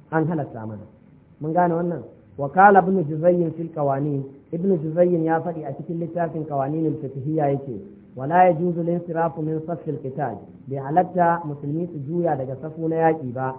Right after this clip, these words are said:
"idza kana fihi inkisarul muslimina." Idan dai wannan juyawar za ta kawo karyewar musulmi. Idan muka ga cewa in mun juya,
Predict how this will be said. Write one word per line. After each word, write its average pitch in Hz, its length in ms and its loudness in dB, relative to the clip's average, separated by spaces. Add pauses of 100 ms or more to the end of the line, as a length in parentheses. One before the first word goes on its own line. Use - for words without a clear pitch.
(280)
"idza 156 340 0
kana 170 280 0
fihi 165 300 -4
inkisarul 151 580 -2
muslimina." 131 640 -6 (340)
Idan 165 320 0
dai 180 120 0
wannan 165 520 2
juyawar 175 640 8 (260)
za 160 200 2
ta 165 100 -6
kawo 156 380 4
karyewar 156 480 4
musulmi. 117 480 -6 (320)
Idan 160 220 2
muka 196 180 2
ga 175 120 0
cewa 160 360 2
in 175 120 -4
mun 180 220 -2
juya, 170 360 6